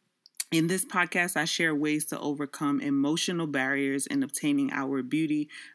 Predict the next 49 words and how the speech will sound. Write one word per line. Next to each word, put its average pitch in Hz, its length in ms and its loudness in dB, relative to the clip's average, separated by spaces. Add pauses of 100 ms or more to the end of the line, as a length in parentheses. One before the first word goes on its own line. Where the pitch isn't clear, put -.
I 147 80 -6
firmly 160 340 0
believe 147 380 0
that 139 100 2
mindset 135 760 2 (260)
and 131 160 -4
perspective 185 720 -2
shifts - 400 -2
how 151 160 -2
we 139 100 0 (140)
think 165 280 -2
and 139 220 -2
feel 135 180 -6
about - 260 -8
ourselves. - 500 -10 (500)
With 214 240 0
that 214 260 0
being 220 280 -2
said, 233 400 0
let's 202 260 0
get 190 160 0
into 185 540 2
it. 190 340 0
So 190 300 2
I 175 160 4
was 185 100 -2
having 277 260 0
a 330 60 -4
conversation 185 760 -2
with 151 160 -4
a 147 40 -6
friend 139 300 0
of 123 140 -4
mine, 127 340 -2
Duran 139 440 0
Young, 131 440 -2
who 139 160 -2
is 135 140 -4
also 139 500 -4
the 135 160 -8
founder 135 380 -2
and 131 160 -2
C 131 380 -2
E 131 40 -8
O 127 260 -4
of 123 260 -8
Black 120 280 -6
Therapist 127 420 -4
Rock. 117 240 -2